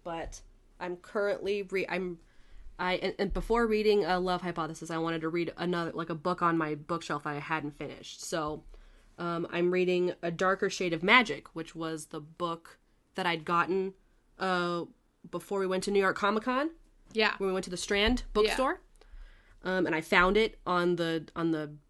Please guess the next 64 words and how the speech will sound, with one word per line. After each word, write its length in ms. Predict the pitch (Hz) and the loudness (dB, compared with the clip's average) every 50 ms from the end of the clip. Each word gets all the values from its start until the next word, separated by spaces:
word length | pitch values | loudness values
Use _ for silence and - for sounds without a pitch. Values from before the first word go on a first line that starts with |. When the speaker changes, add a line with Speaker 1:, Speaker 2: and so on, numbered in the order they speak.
| - - | -20 -12
Speaker 1:
uh, 160 | - 165 160 151 | -8 -6 -6 -4
shelf 420 | 143 - - 196 170 156 165 - | -4 -4 -2 -2 0 -2 0 -2
of, 140 | 185 175 160 | -4 -2 0
like, 340 | 170 165 151 147 - - - _ _ - - - | -2 0 0 -2 -4 -8 -20 _ _ -16 -6 -2
authors 340 | 240 302 339 330 220 180 180 | 0 0 2 2 2 2 2
that 100 | 185 185 190 | 2 2 2
are 40 | 190 | 4
gonna 200 | 208 214 214 202 | 6 6 6 6
be 160 | 220 254 254 | 4 4 4
at 80 | 233 | 4
New 80 | 247 294 | 4 4
York 140 | 302 294 269 | 4 4 4
Comic 240 | 294 339 339 330 320 | 6 8 10 10 8
Con. 260 | 330 190 143 - - - _ _ _ - - | 8 4 2 0 -4 -12 _ _ _ -12 -4
Speaker 2:
Right. 300 | 220 220 220 214 208 - | 0 4 4 4 4 2
Speaker 1:
Um, 280 | - 180 180 175 175 170 165 165 | 2 2 2 2 2 2 2 0
Speaker 2:
That's 100 | 165 156 | -2 -4
Strand. 420 | - - 196 196 185 170 160 156 - _ _ - | -4 -6 -4 -2 -2 -4 -6 -8 -16 _ _ -6
Right. 320 | 196 190 185 170 165 151 - - | -2 0 0 0 0 -2 -10 -16
Speaker 1:
so 280 | - - 180 160 156 151 | -10 -6 -4 -2 -2 -2
that 240 | 156 160 156 135 139 | 0 0 0 0 -2
one. 280 | 139 131 113 107 - - - _ - | -4 -6 -6 -8 -10 -12 -18 _ -2
And, 240 | - 196 196 196 - - | 0 2 2 2 2 4
and 100 | 202 190 | 4 4
I 60 | 190 | 4
kept 240 | 190 - 247 208 - | 4 2 0 0 0
seeing 200 | - - 240 240 | -2 0 2 2
it 120 | 202 - | 2 2
come 220 | - - 185 190 196 | 2 -2 0 2 2
up 160 | 214 214 - | 2 2 2
on 160 | 170 160 165 | 0 0 0
Book 200 | 160 190 208 - | 0 0 -2 -4
Talk. 380 | - - 139 120 - - - - | -4 -8 -8 -8 -8 -14 -14 -10
Like, 260 | - 156 151 147 - - | -8 -6 -6 -6 -6 -6
it, 200 | 160 160 156 - | -6 -6 -4 -4
it 60 | - 170 | -4 -2
would 120 | 165 160 165 | -2 -2 -2
come 180 | - 185 180 | -2 -2 -2
up 140 | 175 175 170 170 | -2 -2 -2 -4
as 140 | 160 160 | -6 -6
peop-, 300 | - - 175 175 - - - | -6 -8 -8 -8 -8 -8 -6
like, 180 | 170 165 160 - | -6 -6 -6 -6
some 240 | - 180 165 170 170 | -6 -4 -2 -2 -2
of 140 | 156 156 | -4 -6
people's 340 | - 185 170 165 165 160 - | -6 -8 -6 -4 -6 -8 -6
favorite 340 | - 175 165 160 156 139 - | -4 -2 -2 -2 -4 -6 -10
series 380 | - - 175 175 175 160 156 156 | -8 -6 -4 -2 -2 -2 -2 -4
and 100 | 143 131 - | -6 -10 -10
stuff. 300 | - - - - - - | -10 -10 -10 -10 -6 -6
And 100 | 160 156 | -4 -4
so 80 | 156 | -4
I 40 | 160 160 | -4 -4
was 120 | 151 - | -4 -6
like, 200 | 180 147 - - | -8 -10 -8 -6
"Okay, 340 | - 214 - - 185 185 190 | -8 -8 -6 -4 -4 -4 -4
this 200 | 175 175 - - | -4 -6 -4 -4
must 160 | 160 165 - | -6 -6 -6
be 60 | 170 160 | -8 -8
really 200 | 165 165 160 151 | -6 -4 -6 -4
good," 180 | 156 180 170 | -4 -4 -4
'cause 120 | 170 175 147 | -4 -6 -8
there's 160 | 143 143 - | -8 -10 -6
three 180 | - 196 180 | -2 -2 -2
books 420 | 175 165 165 151 - - - - | 0 0 -2 -6 -6 -8 -16 -18